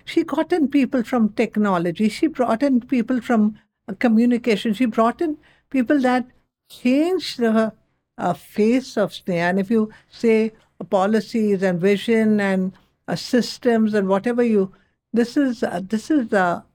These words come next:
after she came in, she really did an excellent job. And I, I give it credit. I would also add, Vanessa did this part of it, but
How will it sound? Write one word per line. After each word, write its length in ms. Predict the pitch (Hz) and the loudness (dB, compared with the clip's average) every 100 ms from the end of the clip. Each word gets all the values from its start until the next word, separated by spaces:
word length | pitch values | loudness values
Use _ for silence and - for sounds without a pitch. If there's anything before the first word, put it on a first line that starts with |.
| - | -14
after 400 | 269 294 - 262 | -10 -10 -2 -2
she 160 | 220 233 | 0 -2
came 240 | 208 196 | 0 0
in, 120 | 208 | 0
she 240 | 196 - 262 | -2 -4 -4
really 640 | 226 214 226 240 233 226 - _ - | -2 0 0 0 0 -2 -4 _ -6
did 160 | 185 | -2
an 140 | 202 180 | 0 0
excellent 600 | 160 - - 202 196 170 | -2 -4 -2 2 2 2
job. 280 | 165 151 - - _ _ _ _ | 0 -2 -4 -20 _ _ _ _
And 200 | 240 240 | -4 0
I, 300 | 220 196 196 | 0 0 0
I 40 | 208 | -2
give 240 | 196 240 | 0 -2
it 200 | 254 - | -2 -4
credit. 360 | 220 202 180 170 - _ | -2 -2 -2 -8 -16 _
I 200 | 214 247 | -2 0
would 200 | 240 254 | 2 0
also 480 | 208 185 196 - 302 | 0 0 0 0 0
add, 300 | 214 185 165 | 2 0 0
Vanessa 460 | 170 208 220 285 | 0 0 0 0
did 300 | 233 220 220 - _ _ _ | 0 0 0 -6 _ _ _
this 280 | 165 247 254 | 0 0 -2
part 320 | - 185 175 | -4 -4 -4
of 140 | 190 | -6
it, 160 | 190 196 _ _ _ - | -6 -6 _ _ _ -4
but 220 | 214 226 | 0 0